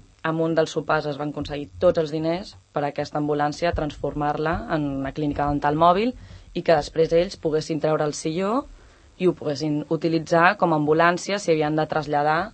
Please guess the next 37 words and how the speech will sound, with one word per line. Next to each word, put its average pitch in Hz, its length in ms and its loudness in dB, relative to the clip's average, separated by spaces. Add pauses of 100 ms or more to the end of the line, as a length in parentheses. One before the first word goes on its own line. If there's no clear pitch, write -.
(120)
algun 147 340 -2
metge 151 300 -4
a 214 220 -4
algun 139 280 -2
dels 135 160 -6
hospitals 135 400 -8
propers. 131 480 -10 (1300)
Eh, 147 600 2
aquesta 147 280 -6
ambulància 147 400 -2
el 156 100 -2
que 147 140 -4
fa 143 240 -2
és, 160 240 -10
bueno, 131 220 -6 (260)
arribar 135 540 -6 (300)
on 139 420 -4 (260)
nosaltres 143 400 -4
no 147 160 -2
tenim 139 360 -4
mitjo-, 143 320 -6
mitjans 143 360 -6
per 151 140 -4
arribar. 131 420 -6 (240)
Si 135 240 -8
on 135 180 -2
no 143 140 -2
tenim 143 400 -2
lloc 147 260 0
per 139 160 -4
posar 143 280 -4
un 143 80 -4
silló 143 280 -4
dental, 143 380 -4
doncs 147 160 -8
de 135 80 -6
dir, 127 160 -10